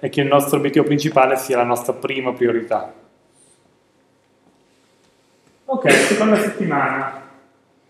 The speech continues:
Duecento utilizzatori, qua ho messo sotto in un colore leggermente più chiaro i risultati della settimana prima,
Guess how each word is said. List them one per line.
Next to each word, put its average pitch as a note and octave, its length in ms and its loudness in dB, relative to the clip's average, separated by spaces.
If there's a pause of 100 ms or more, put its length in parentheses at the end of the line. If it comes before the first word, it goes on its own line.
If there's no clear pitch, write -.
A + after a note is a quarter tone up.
(520)
Duecento F3 380 -4
utilizzatori, - 960 -2
qua G#3 320 2
ho D3+ 40 -2
messo E3 260 -2
sotto F3 380 -4
in E3 80 0
un D#3+ 160 -6
colore E3 440 2
leggermente D#3+ 420 -2
più D#3+ 160 -16
chiaro D#3+ 360 4
i - 60 0
risultati - 360 -6
della C#3+ 120 2
settimana C3 400 -2
prima, A#2 360 -8